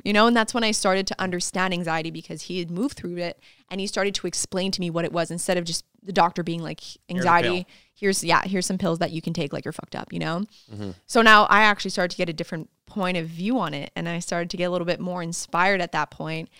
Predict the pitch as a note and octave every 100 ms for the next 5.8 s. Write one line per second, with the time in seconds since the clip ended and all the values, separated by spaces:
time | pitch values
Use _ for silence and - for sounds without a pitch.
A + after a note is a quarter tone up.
0 | _ _ _ - G3+ G3 F#3+ F3+ F3+ F#3
1 | - - _ _ _ _ _ _ _ _
2 | _ _ _ _ _ _ _ F#3+ E3+ E3+
3 | E3 - E3+ E3+ F3 F#3+ G3+ A#3+ A#3 -
4 | - G3 F#3+ E3+ - F#3+ G#3+ G#3 G3+ A3
5 | - - A3+ A3 C#4 - A#2